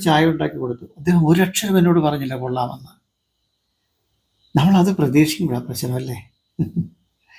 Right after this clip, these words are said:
നല്ലൊരു ചായ ഉണ്ടാക്കി കൊടുത്തു നമ്മൾ ആദ്യം തന്നെ പറഞ്ഞു, അത് മതി. അതാണ് നമ്മുടെ സന്തോഷം. എനിക്കായി തന്നെ ഞാൻ ഒരുങ്ങണം, എൻ്റെ നെറ്റിയിൽ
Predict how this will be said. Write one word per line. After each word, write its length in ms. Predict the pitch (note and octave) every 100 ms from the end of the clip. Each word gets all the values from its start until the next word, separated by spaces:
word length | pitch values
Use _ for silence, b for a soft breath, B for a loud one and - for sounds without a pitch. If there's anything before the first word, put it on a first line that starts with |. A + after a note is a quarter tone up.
| B B B B B - A#2
നല്ലൊരു 420 | A2 C#3+ D#3+ D#3 D#3
ചായ 200 | C3+ D3+ C#3+
ഉണ്ടാക്കി 320 | C3+ C#3+ D#3+ D3
കൊടുത്തു 240 | B2+ B2 C#3+
നമ്മൾ 160 | C#3+ C#3 C3
ആദ്യം 260 | C3 C#3 C#3+ C#3
തന്നെ 160 | B2 B2
പറഞ്ഞു, 280 | A#2+ A#2+ - _ _ -
അത് 160 | - E3+ D3
മതി. 280 | A2+ - D#3 - _
അതാണ് 220 | E3 F3+ E3+
നമ്മുടെ 260 | C#3 C#3 C3+
സന്തോഷം. 420 | D#3 - - - _ _ _ _ _ _ _ _ _ _ _ _ D#3+
എനിക്കായി 400 | E3 F3 F#3+ F#3 F#3
തന്നെ 160 | D#3 D#3
ഞാൻ 120 | C#3+ C3
ഒരുങ്ങണം, 400 | B2 A#2 B2+ B2+ A#2+ - _ _ _ _ _ _ _ -
എൻ്റെ 160 | D3 F#3 F3
നെറ്റിയിൽ 280 | E3+ E3+